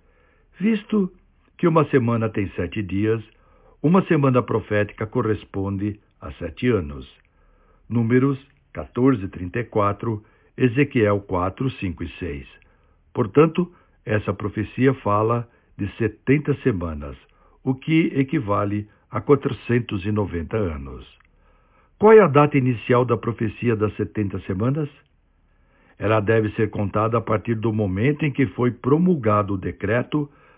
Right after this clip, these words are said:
para restaurar e reconstruir Jerusalém. Houve um total de três decretos com referência à restauração do povo judeu. Ciro,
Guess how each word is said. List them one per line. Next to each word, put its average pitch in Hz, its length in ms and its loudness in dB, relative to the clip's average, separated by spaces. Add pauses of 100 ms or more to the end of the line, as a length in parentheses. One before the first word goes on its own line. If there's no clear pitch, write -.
para 151 180 0
restaurar 123 800 0 (340)
e 107 80 -4
reconstruir 95 1120 0 (380)
Jerusalém. 73 800 -6 (1000)
Houve 208 460 2 (480)
um 185 120 4
total 165 360 4
de 147 100 -2
três 147 380 2
decretos 117 680 -2 (360)
com 117 100 -2
referência 113 720 2
à 101 60 2
restauração 117 760 0
do 127 140 0
povo 107 380 -2
judeu. 87 600 -6 (800)
Ciro, 147 500 2